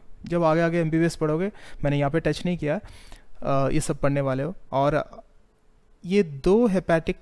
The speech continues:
ऐसा क्लासिकल लोब्यूल, तीन, चार, पाँच ऐसे लगे हुए हैं बहुत सारे। इनके बीच में ये सेंट्रल जो वेन है, दो का सेंट्रल वेन, मतलब दो एडजेसेंट हेपेटिक लोब्यूल का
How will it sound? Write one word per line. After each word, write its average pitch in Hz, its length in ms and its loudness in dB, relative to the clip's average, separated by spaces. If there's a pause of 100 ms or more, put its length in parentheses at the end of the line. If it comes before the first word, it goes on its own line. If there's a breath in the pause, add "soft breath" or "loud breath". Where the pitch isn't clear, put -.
(160)
ऐसा 156 220 -2
क्लासिकल 151 460 -2
लोब्यूल, 147 320 -2 (160)
तीन, 190 480 0
चार, 175 440 2 (100)
पाँच 165 260 0
ऐसे 175 160 0
लगे 208 200 6
हुए 220 120 6
हैं 202 120 2
बहुत 143 200 2
सारे। 131 220 -4 (460 loud breath)
इनके 202 280 6
बीच 185 380 2
में 139 320 0 (540 soft breath)
ये 165 220 4
सेंट्रल 175 440 0
जो 185 140 2
वेन 135 240 0
है, 131 100 -2
दो 156 320 2
का 226 160 2
सेंट्रल 175 380 0
वेन, 135 260 -2 (200)
मतलब 151 240 0
दो 165 220 4
एडजेसेंट 170 640 4
हेपेटिक 156 580 2 (260)
लोब्यूल 151 340 2
का 180 520 -4